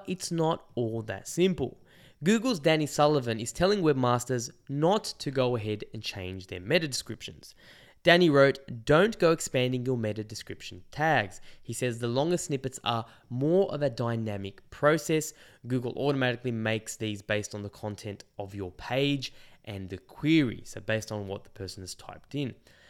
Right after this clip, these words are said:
John Mueller has also said this from in the past. He's also from Google.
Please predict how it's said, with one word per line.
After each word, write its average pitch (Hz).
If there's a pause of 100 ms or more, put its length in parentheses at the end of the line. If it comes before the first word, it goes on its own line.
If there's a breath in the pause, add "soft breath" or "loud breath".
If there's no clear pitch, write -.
(260 soft breath)
John 190
Mueller 175
has 143
also 147
said 113
this -
from 98
in 110
the 95
past. 123
He's 98
also 95
from 95
Google. 120